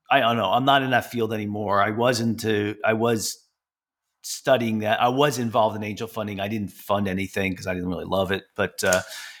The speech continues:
um, but I, I think the thing that we're gonna take away from today, to the summary of today, is how are you different?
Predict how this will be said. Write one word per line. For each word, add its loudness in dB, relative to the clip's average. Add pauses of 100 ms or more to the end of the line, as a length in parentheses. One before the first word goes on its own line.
(200)
um, 4 (560)
but 4
I, 2
I 2
think 2
the -2
thing 2
that 4
we're -2
gonna 0
take -2
away -2
from -8
today, -4
to -12
the -4
summary 2
of 0
today, -2 (520)
is -2 (160)
how 6
are 6
you 2
different? 2